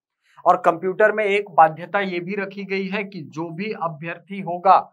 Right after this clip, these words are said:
उसको कम से कम पच्चीस अंक लाना मैंडेटरी है। यानी अगर आप पच्चीस से कम अंक लेकर के आते हैं पचास में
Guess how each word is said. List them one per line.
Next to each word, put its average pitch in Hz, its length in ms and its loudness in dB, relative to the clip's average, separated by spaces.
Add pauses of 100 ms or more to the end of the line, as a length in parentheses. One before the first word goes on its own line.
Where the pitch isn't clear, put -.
(300)
उसको 190 400 -4 (140)
कम 180 300 0
से 220 340 -4
कम 208 280 -4 (160)
पच्चीस 196 600 -6
अंक 190 500 -6
लाना 160 440 0 (340)
मैंडेटरी 156 760 -4
है। 147 360 -6
यानी 151 320 -6
अगर 165 260 -4
आप 170 260 -4
पच्चीस 175 440 -16
से 196 280 -10 (460)
कम 220 180 8
अंक 190 320 -6
लेकर 185 320 -4
के 175 140 -8
आते 160 220 0
हैं 175 200 -8
पचास 143 440 4
में 101 160 -14